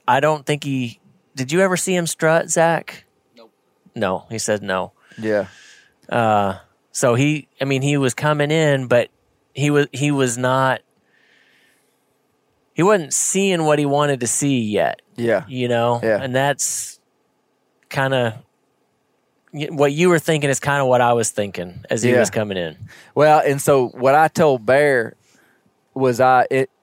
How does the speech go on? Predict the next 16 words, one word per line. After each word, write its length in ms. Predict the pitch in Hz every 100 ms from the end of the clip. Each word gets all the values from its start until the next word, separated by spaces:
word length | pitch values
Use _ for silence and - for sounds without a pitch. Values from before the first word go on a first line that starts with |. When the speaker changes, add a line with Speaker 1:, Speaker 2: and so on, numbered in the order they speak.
| -
Speaker 3:
is 280 | 135 123 120
I 140 | 117
just 200 | 120 117
said, 220 | 120 107
"Hey, 280 | 120 120 101
the 140 | 95
first 640 | 98 - 120 139 131 - - -
clear 480 | - 120 120 127
shot 400 | 127 - 120 104
you 140 | - 107
get 160 | 113 110
at 80 |
that 200 | 110 104
turkey, 480 | - 101 110 98 - _ _ _ _ _ _
shoot 360 | - - 120
it." 120 | 98